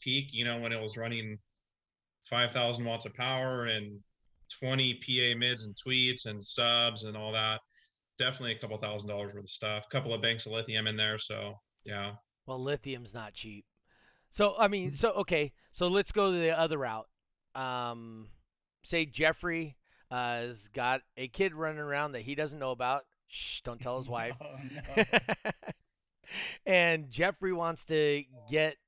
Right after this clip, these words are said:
Speaker 2: involved in Power Wheels with his kid. Uh, my,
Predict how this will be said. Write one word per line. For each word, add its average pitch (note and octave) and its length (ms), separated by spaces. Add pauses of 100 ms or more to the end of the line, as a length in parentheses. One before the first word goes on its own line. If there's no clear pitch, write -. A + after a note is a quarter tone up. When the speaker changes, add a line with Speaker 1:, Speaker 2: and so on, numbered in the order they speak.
(140)
Speaker 2:
involved C3 600
in A#2 140
Power B2 320
Wheels A#2 320
with A2 120
his C3 260
kid. F#2 300 (640)
Uh, A#2+ 160
my, C#3 200